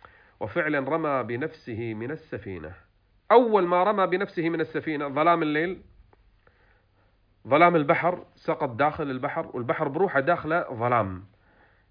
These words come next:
بدون الليل أيضًا يصير ظلام داخل البحر، وفوق هذا ابتلعه، التقمه حوت عظيم، ابتلع يونس عليه السلام، فصار في ظلمة الحوت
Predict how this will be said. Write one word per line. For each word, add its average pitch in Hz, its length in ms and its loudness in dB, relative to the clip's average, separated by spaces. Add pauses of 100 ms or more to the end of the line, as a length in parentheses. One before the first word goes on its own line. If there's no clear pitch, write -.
بدون 190 300 4
الليل 196 280 2
أيضًا 185 240 2
يصير 165 240 0
ظلام 147 340 6
داخل 123 300 0
البحر، 101 420 -4 (560)
وفوق 202 340 6
هذا 214 400 4 (680)
ابتلعه، 147 800 0 (100)
التقمه 139 800 -2
حوت 117 520 -4 (520)
عظيم، 165 680 0
ابتلع 147 420 -4
يونس 127 380 -8
عليه 104 240 -8
السلام، 92 460 -12 (480)
فصار 175 360 2
في 165 120 -4
ظلمة 165 360 -2
الحوت - 500 -14